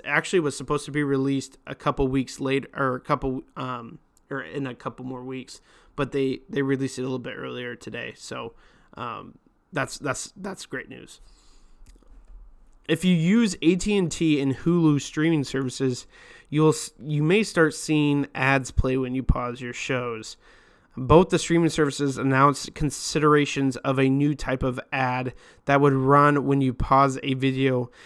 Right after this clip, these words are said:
I think this is actually going to be a bigger selling point for Netflix and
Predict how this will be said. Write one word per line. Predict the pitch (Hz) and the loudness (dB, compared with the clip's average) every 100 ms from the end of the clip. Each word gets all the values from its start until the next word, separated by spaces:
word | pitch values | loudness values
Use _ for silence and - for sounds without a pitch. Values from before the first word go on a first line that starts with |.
| - - | -20 -2
I | 160 | 4
think | 196 202 | 6 6
this | 185 | 4
is | 135 | 4
actually | 143 143 156 | 2 2 0
going | 143 143 | 4 4
to | 131 | 4
be | 135 | 4
a | 127 | 4
bigger | 131 135 143 | 4 4 2
selling | 135 - 127 139 | 0 -4 -2 2
point | - 127 - | 2 2 -4
for | 123 | -6
Netflix | 120 135 - 139 135 - | 0 0 0 -2 -4 -4
and | 110 | -8